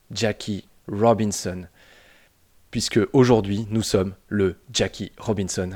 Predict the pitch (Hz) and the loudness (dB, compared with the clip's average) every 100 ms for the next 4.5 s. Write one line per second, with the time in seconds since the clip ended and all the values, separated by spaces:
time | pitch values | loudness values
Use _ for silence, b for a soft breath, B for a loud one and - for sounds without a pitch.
0 | 76 101 87 - _ - 92 - - 120 | -4 -2 -2 -6 _ -10 -10 -10 -4 -2
1 | 101 78 - _ _ _ _ _ _ b | -2 -4 -18 _ _ _ _ _ _ b
2 | b b b - 101 147 131 110 - 208 | b b b -6 2 4 4 0 2 4
3 | 170 151 120 131 127 120 113 117 113 98 | 6 4 4 2 2 2 0 -2 -2 -2
4 | 92 90 131 131 | -2 0 0 0